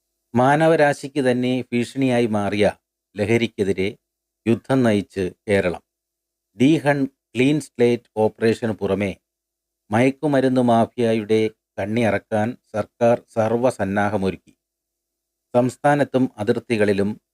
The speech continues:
പോലീസ് എക്സൈസ് സംയുക്ത പരിശോധന നടത്തും. ചെക്ക് പോസ്റ്റുകൾ, അന്തർ സംസ്ഥാന ബസ്സുകൾ,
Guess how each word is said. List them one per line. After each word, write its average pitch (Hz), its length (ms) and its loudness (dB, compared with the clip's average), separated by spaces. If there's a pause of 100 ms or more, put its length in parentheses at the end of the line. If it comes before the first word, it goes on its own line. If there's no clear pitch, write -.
പോലീസ് 123 400 2
എക്സൈസ് 110 520 -4
സംയുക്ത 113 420 -2
പരിശോധന 98 520 0
നടത്തും. 90 380 -4 (920)
ചെക്ക് 127 240 -2
പോസ്റ്റുകൾ, 131 560 2 (180)
അന്തർ 117 260 0
സംസ്ഥാന 127 560 -2
ബസ്സുകൾ, 110 580 0